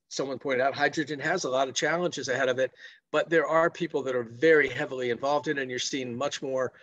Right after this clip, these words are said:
of the hydrogen production story, uh, playing out now, uh, around the world as well as, as well as here. I mean, I've been quite honestly amazed. I mean, Nikola's been through some very difficult times, but they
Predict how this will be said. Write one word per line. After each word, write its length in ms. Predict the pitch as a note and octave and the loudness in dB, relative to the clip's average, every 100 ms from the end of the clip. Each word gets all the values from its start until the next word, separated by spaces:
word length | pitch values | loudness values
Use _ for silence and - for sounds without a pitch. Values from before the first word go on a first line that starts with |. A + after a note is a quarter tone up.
| _ _ B2+ | _ _ -10
of 100 | C3 | -8
the 80 | |
hydrogen 460 | B2+ D3+ C#3 C3 C3+ | -2 -2 -2 -6 -6
production 520 | C3+ A2+ D3+ - C#3+ | -4 0 0 0 -6
story, 440 | - C#3+ B2+ B2 - | -6 -2 -2 -2 -6
uh, 80 | B2 | -10
playing 360 | - B2 A#2+ | -4 -4 -2
out 140 | A#2+ B2+ | -4 -4
now, 300 | B2 A2+ - | -6 -6 -8
uh, 200 | C3 A#2 A#2 | -8 -8 -6
around 300 | C3 D3+ B2+ | -2 0 0
the 60 | |
world 340 | A#2 C#3+ B2+ A2+ | 0 0 0 -2
as 120 | - | -4
well 220 | B2+ A#2+ | -2 -2
as, 180 | A2+ - _ _ _ - | -4 -8 _ _ _ -14
as 100 | B2+ | -4
well 120 | B2 | -2
as 100 | A#2 | -2
here. 240 | - D3+ A#2 | 0 2 2
I 60 | |
mean, 160 | A#2+ C3 | 0 -2
I've 140 | D3 | -2
been 180 | C3+ A#2 _ - | -6 -8 _ -4
quite 160 | D3+ | -2
honestly 340 | C3+ D#3 - A#2+ | 2 0 0 -2
amazed. 340 | C#3+ D#3+ C3 | -2 -4 -4
I 40 | |
mean, 100 | B2 | -4
Nikola's 320 | C#3 F3 C#3 - | -4 -4 -6 -8
been 140 | C3 | -12
through 140 | C3+ | -10
some 200 | B2 A#2 G#2+ | -12 -12 -4
very 260 | D3 C#3+ B2 | 0 0 -2
difficult 420 | A#2+ C3 B2 - | -10 -8 -10 -8
times, 420 | D3+ D3+ B2 - _ - _ - | -6 -4 -4 -8 _ -20 _ -8
but 120 | B2+ | -4
they 140 | C#3 | -4